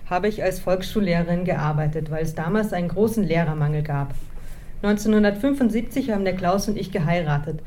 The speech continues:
und ich war noch ein Jahr lang Lehrerin, bis die Petra auf die Welt gekommen ist.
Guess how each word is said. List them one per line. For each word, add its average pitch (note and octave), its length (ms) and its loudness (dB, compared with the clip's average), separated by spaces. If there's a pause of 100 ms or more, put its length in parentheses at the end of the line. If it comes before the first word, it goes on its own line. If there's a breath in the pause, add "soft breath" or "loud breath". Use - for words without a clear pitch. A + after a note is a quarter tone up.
(220 loud breath)
und F3+ 80 -4
ich D#3+ 100 -2
war F3+ 120 0
noch F3+ 160 0
ein E3+ 100 0
Jahr E3 220 2
lang G3+ 200 4
Lehrerin, G#3 600 0
bis G3 160 -2
die - 80 -6
Petra F#3 400 -2
auf F#3 80 -2
die - 120 -2
Welt D#3 220 0
gekommen D3+ 400 -2
ist. - 300 -4